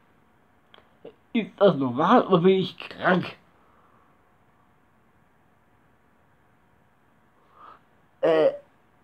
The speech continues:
Kollege, du bist nicht krank. Du bist in der Pubertät. Keine Sorge.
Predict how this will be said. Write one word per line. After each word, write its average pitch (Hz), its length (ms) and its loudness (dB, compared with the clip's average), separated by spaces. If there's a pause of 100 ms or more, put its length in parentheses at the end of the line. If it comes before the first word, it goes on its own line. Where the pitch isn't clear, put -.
(580)
Kollege, 175 720 0 (1300)
du 180 100 -4
bist 175 220 0 (380)
nicht 170 400 -8
krank. 165 560 0 (880)
Du 220 180 -4
bist 220 240 4
in 180 80 -6
der 175 140 6
Pubertät. 156 920 0 (880)
Keine 202 380 4
Sorge. 190 520 4